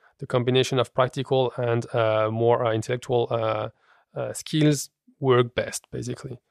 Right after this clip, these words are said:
So, uh, apprenticeship training can be great for law achievers. I find it is the case in a country such as France, where apprenticeship is not so well developed,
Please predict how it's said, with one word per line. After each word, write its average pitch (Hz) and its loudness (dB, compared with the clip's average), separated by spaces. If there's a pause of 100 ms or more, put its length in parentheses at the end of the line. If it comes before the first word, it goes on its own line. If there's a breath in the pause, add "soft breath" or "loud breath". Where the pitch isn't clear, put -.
(300 soft breath)
So, - -4
uh, 120 2 (220)
apprenticeship 175 -2
training 135 4
can 156 4
be 123 -2
great 131 2
for 120 -8
law 117 -4
achievers. 214 -2 (500)
I 131 0
find 135 2
it 143 -2
is 165 -2
the 160 -2
case 139 -2
in 123 -2
a 113 0
country 139 0
such - -6
as 117 -6
France, 139 -4
where 123 0
apprenticeship 120 -2
is - -10
not 139 2
so - -2
well 131 4
developed, 135 -2